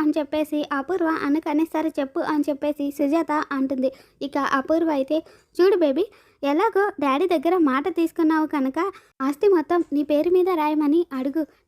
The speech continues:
డాడీ కాదనలేరు" అని చెప్పేసి అపూర్వ అనగానే ఇక గోరింటాకు సుజాత అయితే, "ఆ, అవునమ్మాయి, నీకు సర్ప్రైజ్ గిఫ్ట్గా మీ అమ్మ ఇవ్వాలి అనుకున్నది ఇదే, తన వల్ల కాలేదు, అందుకే నిన్ను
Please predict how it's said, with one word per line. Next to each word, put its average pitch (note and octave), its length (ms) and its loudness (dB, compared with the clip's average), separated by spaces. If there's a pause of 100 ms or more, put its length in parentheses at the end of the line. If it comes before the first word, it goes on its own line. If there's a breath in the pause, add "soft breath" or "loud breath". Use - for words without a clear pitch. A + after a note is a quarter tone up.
డాడీ C#4+ 240 -2 (100)
కాదనలేరు" E4 640 2
అని D4 160 -4
చెప్పేసి D4 380 -4 (200)
అపూర్వ E4 320 -2 (260)
అనగానే C#4 460 0 (200)
ఇక D4 100 -4 (120)
గోరింటాకు D#4+ 480 0
సుజాత D#4 320 -4 (100)
అయితే, D4 200 -2 (360 soft breath)
"ఆ, G4 100 2 (240)
అవునమ్మాయి, D4+ 520 2 (380 soft breath)
నీకు D#4+ 200 2 (100)
సర్ప్రైజ్ F4 500 -2
గిఫ్ట్గా F4 340 0 (160)
మీ D4+ 160 4
అమ్మ C#4+ 120 4 (140)
ఇవ్వాలి E4 340 2 (160)
అనుకున్నది D4+ 540 2 (200)
ఇదే, D#4 180 0 (360 soft breath)
తన C4+ 240 0
వల్ల B3 160 0 (180)
కాలేదు, D4 420 2 (260)
అందుకే D4 320 0 (180)
నిన్ను C4 180 2